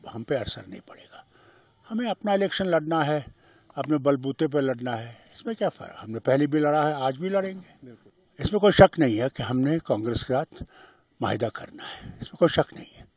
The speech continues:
Speaker 1: उमर साहब उनसे बात कर रहे हैं, मेरे ख्याल से कुछ दिनों में ये फैसला हो जाएगा और हम लोग इकट्ठे लड़ेंगे। इंडिया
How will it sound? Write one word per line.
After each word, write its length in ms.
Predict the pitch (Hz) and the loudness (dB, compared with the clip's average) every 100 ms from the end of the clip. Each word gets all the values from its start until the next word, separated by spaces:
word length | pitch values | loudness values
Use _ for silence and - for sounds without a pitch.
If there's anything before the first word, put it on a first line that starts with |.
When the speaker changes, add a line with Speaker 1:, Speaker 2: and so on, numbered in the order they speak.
| _ - - _ _ _ _ _ _ - | _ -20 -20 _ _ _ _ _ _ -4
Speaker 1:
उमर 160 | 143 | 0
साहब 200 | 151 185 | 4 4
उनसे 180 | 175 175 | 8 8
बात 240 | 147 139 - | 10 6 6
कर 180 | 113 | -2
रहे 140 | 101 107 | 0 -4
हैं, 140 | 147 | -6
मेरे 200 | 202 180 | -6 -4
ख्याल 160 | 156 170 | 4 4
से 100 | 151 | 4
कुछ 160 | 160 147 | -2 0
दिनों 200 | 127 127 | 0 0
में 100 | 143 | -2
ये 60 | 190 | -4
फैसला 340 | - 131 151 | -2 0 2
हो 120 | 120 | 2
जाएगा 420 | 101 - - - - _ _ _ _ _ _ _ _ _ - | 0 -8 -14 -18 -20 _ _ _ _ _ _ _ _ _ -2
और 80 | 160 | 0
हम 140 | 147 | 0
लोग 140 | 202 | -2
इकट्ठे 380 | 220 - 143 - | -4 -4 0 2
लड़ेंगे। 380 | 127 87 - - | 2 0 -12 -10
इंडिया 380 | 175 151 165 | -6 2 4